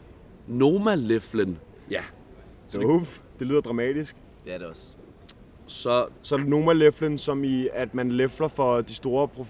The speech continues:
Speaker 2: profiler, og de bare vinder sådan ligegyldigt hvad, selvom hvad de leverer. Lige meget, hvad de
Speaker 1: Øh,
Speaker 2: leverer.
Speaker 1: ja, i hvert fald, at, øh, det, det kommer sig af, at det, han mener ikke mere, at det handler om at have den bedste ret,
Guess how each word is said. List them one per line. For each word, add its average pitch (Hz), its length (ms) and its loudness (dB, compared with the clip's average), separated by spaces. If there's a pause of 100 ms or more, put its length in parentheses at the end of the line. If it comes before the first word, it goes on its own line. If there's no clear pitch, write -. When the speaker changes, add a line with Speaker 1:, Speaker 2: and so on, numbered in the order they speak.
(120)
Speaker 2:
profiler, 139 380 -4
og 123 120 0
de 131 80 -4
bare 123 200 0
vinder 127 220 2
sådan 123 180 -8
ligegyldigt 120 340 -6
hvad, 113 140 -2
selvom 120 300 -6
hvad 110 120 -4
de 117 140 -6
leverer. 113 360 -6 (380)
Lige 123 140 -6
meget, 127 120 0
hvad 123 100 -2
de 113 40 -2
Speaker 1:
Øh, 113 40 -4 (160)
Speaker 2:
leverer. 139 200 0
Speaker 1:
ja, 135 40 -2
i 131 100 -4
hvert 147 240 -2
fald, 147 280 -4
at, 117 180 -6
øh, 113 240 -4 (420)
det, 95 140 -18
det 117 100 -14
kommer 147 280 -2
sig 127 160 -8
af, 123 200 -2
at 107 80 -10 (120)
det, 110 460 -2 (100)
han 143 200 -2
mener 147 220 2
ikke 127 140 -4
mere, 127 100 -2
at 117 60 -6
det 120 80 -4
handler 117 200 -8
om 101 180 -6
at 98 60 -12
have 110 280 -6
den 101 120 -10
bedste 110 280 -10
ret, 123 280 -8